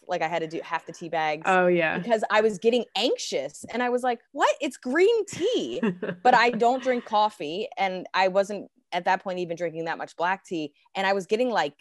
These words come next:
Speaker 1: anxious. So I had to go half calf. So now I'm starting to think my eye twitch is caffeine. I think I,
Speaker 2: Yeah.
Speaker 1: like, figured out on air. Oh, my God. Okay.
Speaker 2: Yeah.
Speaker 1: Anyway, <laughs> when you have to go
Speaker 2: I figured that out. No, you did. Okay. Whatever.
Speaker 1: I gave you the worst look. I was like,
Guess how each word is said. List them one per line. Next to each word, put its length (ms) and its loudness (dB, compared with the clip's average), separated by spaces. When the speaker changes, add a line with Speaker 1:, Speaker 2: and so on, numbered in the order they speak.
Speaker 1:
anxious. 480 -4
So 100 -2
I 80 2
had 100 -6
to 80 -2
go 160 0
half 320 -6
calf. 200 -2
So 140 -6
now 160 -2
I'm 80 -4
starting 240 -6
to 60 -14
think 120 -10
my 180 -4
eye 180 -6
twitch 320 -8
is 100 -20
caffeine. 600 -14
I 60 -6
think 140 -10
I, 40 -2
Speaker 2:
Yeah. 80 0
Speaker 1:
like, 100 -4
figured 340 -8
out 140 -4
on 220 -8
air. 280 -12
Oh, 100 -14
my 100 -14
God. 220 -16
Okay. 180 -6
Speaker 2:
Yeah. 120 -2
Speaker 1:
Anyway, 420 0
<laughs> 140 -20
when 180 2
you 60 4
have 220 4
to 80 0
go 120 2
Speaker 2:
I 200 0
figured 360 -8
that 120 -10
out. 220 -12
No, 140 0
you 180 0
did. 160 -8
Okay. 300 -6
Whatever. 300 -2
Speaker 1:
I 100 -14
gave 180 -4
you 60 -8
the 100 -2
worst 280 -4
look. 220 -4
I 60 0
was 120 -10
like, 120 -6